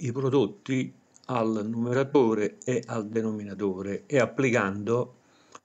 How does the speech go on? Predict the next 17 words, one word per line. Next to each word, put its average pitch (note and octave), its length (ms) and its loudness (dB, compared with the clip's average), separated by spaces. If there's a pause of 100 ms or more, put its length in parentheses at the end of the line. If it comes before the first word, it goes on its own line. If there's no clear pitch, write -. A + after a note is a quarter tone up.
(120)
le A#2 140 2
regole G#2+ 440 4
dell'algebra G2+ 920 -2 (140)
delle A2 480 -2 (120)
moltiplicazioni. G2 1160 -4 (1800)
Al A#2 200 4
numeratore A2+ 840 4
è, G2+ 240 -10
è G#2+ 240 -6
quella B2 280 -2
classica, B2+ 520 2
al A2 80 -2
denominatore A2+ 720 0
si G#2 100 -4
può G#2+ 120 2
applicare A2 640 -2
quella G#2+ 520 -2